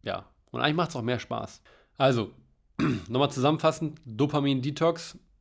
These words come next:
kann ich jedem mal empfehlen. In dem Video sprach er davon, das mal einen Tag zu machen. Vielleicht ist das ja mal eine Möglichkeit für die Personen, die das jetzt hören,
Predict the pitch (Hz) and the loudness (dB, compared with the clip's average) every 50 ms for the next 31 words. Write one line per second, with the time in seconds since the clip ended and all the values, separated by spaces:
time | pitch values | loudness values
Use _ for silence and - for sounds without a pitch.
0 | _ - - - 131 135 143 117 127 147 156 156 151 139 127 123 - - 160 165 | _ -16 -4 0 2 2 2 2 4 4 4 4 4 2 0 0 2 2 2 2
1 | 156 - 147 139 139 131 127 151 156 170 165 - - - 117 123 135 131 139 131 | 2 2 2 2 4 2 2 0 0 0 0 0 0 4 4 6 6 6 6 2
2 | 123 - - 127 127 123 120 120 - 117 117 113 120 123 139 139 131 135 139 147 | 2 2 0 0 0 0 0 -2 -2 -2 -2 0 0 0 0 0 0 2 2 2
3 | 143 - - - 135 131 131 127 - 139 123 - - - - - _ - 135 139 | 2 0 -4 -2 0 0 0 0 -4 -8 -10 -12 -16 -20 -20 -20 _ 0 2 4
4 | 139 135 135 156 131 - 135 123 127 123 123 123 123 123 - - - _ _ - | 4 4 2 0 0 2 2 4 4 6 6 4 2 0 -6 -14 -20 _ _ -2
5 | 123 120 127 131 131 131 120 - - 127 127 127 - 127 120 127 123 127 120 113 | 2 2 2 2 0 -4 -4 0 2 2 2 2 -2 -2 -2 -2 -2 -2 0 0
6 | 123 117 117 123 117 110 107 110 - - 127 127 123 123 117 | 2 2 2 2 0 0 -4 -6 -2 0 2 4 4 2 0